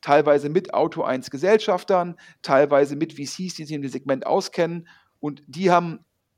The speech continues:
de facto zu mir gesagt, A, sie verstehen's nicht, sogar die Auto eins Gesellschafter, B, die glauben alle, dass Sequoia nur durchhandeln will.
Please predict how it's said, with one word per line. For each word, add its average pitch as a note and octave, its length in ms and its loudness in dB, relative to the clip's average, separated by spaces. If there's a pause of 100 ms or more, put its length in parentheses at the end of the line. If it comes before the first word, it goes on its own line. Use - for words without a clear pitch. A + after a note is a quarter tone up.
de D3 120 -8
facto G3 280 2
zu F3 160 -10
mir E3 140 -4
gesagt, D3 460 2 (320)
A, E3+ 460 4
sie - 140 -18
verstehen's G3+ 480 -4
nicht, D4+ 340 -10
sogar D3 240 0
die C#3+ 120 -2
Auto C#3+ 240 -2
eins F3 240 -6
Gesellschafter, G3+ 800 -2
B, F3 420 -4 (400)
die F3 80 -10
glauben D#3+ 340 4
alle, F#3 180 2
dass D#3+ 220 0
Sequoia A3 640 2 (600)
nur D#3 280 0
durchhandeln G#3+ 720 0
will. D4 300 -2